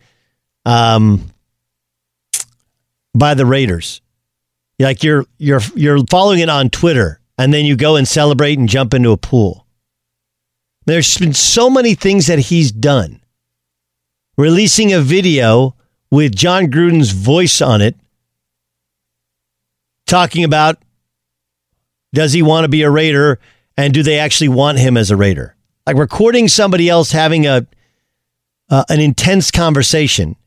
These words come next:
and putting it out on social media. I mean, honestly, Antonio Brown is out of work today because he keeps trying to defend himself.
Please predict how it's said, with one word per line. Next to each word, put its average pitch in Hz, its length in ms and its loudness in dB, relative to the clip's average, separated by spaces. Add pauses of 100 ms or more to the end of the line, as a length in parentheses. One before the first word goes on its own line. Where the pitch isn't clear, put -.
(160)
and 135 160 -2
putting 190 260 0
it 180 100 0
out 165 140 0
on 143 140 0
social 147 380 0
media. 107 460 -2 (2250)
I 151 60 0
mean, 170 140 0 (120)
honestly, 233 560 0
Antonio 208 500 0
Brown 185 320 0
is 139 220 -2
out 180 180 0
of 156 80 -2
work 170 200 0
today 165 260 0
because 151 640 0
he 151 180 -2
keeps 185 300 -4
trying 170 340 -2
to 143 80 -2
defend 147 460 0
himself. 87 480 -10